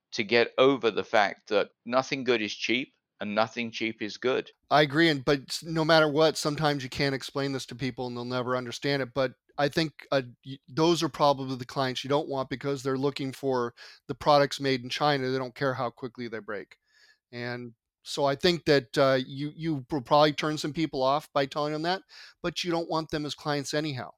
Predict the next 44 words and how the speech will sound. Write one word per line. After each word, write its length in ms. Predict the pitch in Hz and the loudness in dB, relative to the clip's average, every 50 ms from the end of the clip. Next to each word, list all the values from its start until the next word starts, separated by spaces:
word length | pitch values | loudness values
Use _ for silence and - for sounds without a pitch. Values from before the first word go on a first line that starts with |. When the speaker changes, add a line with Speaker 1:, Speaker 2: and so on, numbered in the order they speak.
| _ _ | _ _
Speaker 2:
You 100 | - 143 | -6 -2
want 180 | 151 190 202 - | 0 0 0 0
the 80 | - 135 | -2 -2
people 360 | - 170 151 139 - 143 135 | 0 0 0 0 -2 -6 -6
who 160 | 135 131 123 | -6 -6 -8
appreciate 560 | 117 - - - 156 151 - - 131 117 - | -10 -10 -6 -6 -6 -4 -2 -2 -2 -2 -2
quality. 340 | - - 113 98 90 - - - _ - | -6 -6 -6 -6 -6 -8 -14 -20 _ 0
Speaker 1:
John, 260 | 117 143 139 127 123 | 4 6 6 6 6
that's 240 | 123 127 127 120 - | 4 4 4 2 -2
exactly 800 | 123 117 107 101 101 120 135 131 123 120 - - 117 107 98 | -6 -6 -6 -2 4 8 8 8 8 6 2 -2 -2 -2 -2
the 160 | 95 - 101 98 | 0 -2 -4 -2
nail 340 | 104 104 104 101 98 98 | 2 4 4 4 4 2
on 160 | 98 92 92 92 | 0 -2 -2 -2
the 100 | 90 85 | -4 -4
head. 360 | 85 98 87 71 - - - _ - | 0 2 2 2 0 -2 -6 _ 6
I 140 | - 127 139 | 8 8 10
don't 220 | 143 139 135 117 | 10 8 4 4
want 160 | 117 127 123 113 | 2 -2 0 -2
to 80 | 107 | -2
deal 560 | 104 98 120 123 127 123 113 104 98 95 92 | -2 2 4 4 6 6 4 2 0 -2 -2
with 320 | 98 101 98 95 95 85 - - - - _ _ _ - | 0 0 2 0 0 -4 -8 -18 -20 -20 _ _ _ -6
people 300 | 120 110 - 104 101 98 | -6 -6 -4 -4 -4 -2
who 120 | 101 95 | 2 2
are 60 | 95 90 | 2 2
penny 360 | - - - 127 120 117 104 | 0 -2 -4 -2 -2 -2 -6
pinching 480 | - 110 90 87 - - 98 85 78 | -6 -8 -8 -8 -8 -10 -10 -8 -6
because 540 | 80 95 90 - - 98 92 82 - - - _ _ - | -6 -6 -4 -2 -2 -2 -2 -2 -6 -8 -10 _ _ 0
they're 160 | - 104 104 | 2 2 4
going 220 | 101 107 107 107 101 | 4 4 0 0 0
to 120 | 101 95 | -4 -8
drive 360 | 87 - 104 98 95 95 90 | -4 2 4 4 4 4 2
me 220 | 92 92 92 95 92 | -2 -6 -6 -6 -2
nuts. 480 | 92 110 113 104 - - - - - | 0 2 2 2 2 0 -4 -4 -2
Even 260 | 117 127 139 151 160 | -2 -2 -2 -4 -4
if 160 | 147 135 127 - | -4 -4 -2 0
they 220 | 127 120 113 107 | 0 2 2 2
agreed 520 | 107 98 98 - 104 104 104 107 104 95 - - - | 0 -2 -4 -4 -2 0 0 0 -4 -6 -8 -8 -6
to 320 | 101 95 90 92 90 82 - - | -4 -4 -4 -6 -8 -12 -10 -2
pay 180 | - 135 131 | 0 2 2
my 200 | 131 117 104 101 | 2 2 2 2
rates, 560 | 98 95 101 101 98 92 90 - - - - - | 2 4 4 2 2 2 0 -6 -8 -8 -8 -4
they're 260 | - 104 101 101 101 | 0 2 2 4 2
likely 760 | 101 104 113 123 127 120 101 - - 101 95 92 90 90 - - | 2 4 6 6 6 6 2 -4 -8 -6 -6 -6 -6 -8 -10 -10
to 500 | - - 101 90 85 85 82 82 78 | -8 -6 -4 -4 -4 -6 -8 -10 -12